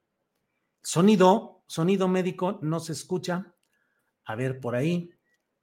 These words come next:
No, no se escucha, no se escucha,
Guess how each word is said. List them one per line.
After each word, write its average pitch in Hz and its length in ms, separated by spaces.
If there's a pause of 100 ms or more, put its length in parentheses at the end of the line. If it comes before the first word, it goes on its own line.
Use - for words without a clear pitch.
(880)
No, 214 360
no 220 160
se 208 180
escucha, 214 500
no 202 160
se 202 140
escucha, 208 840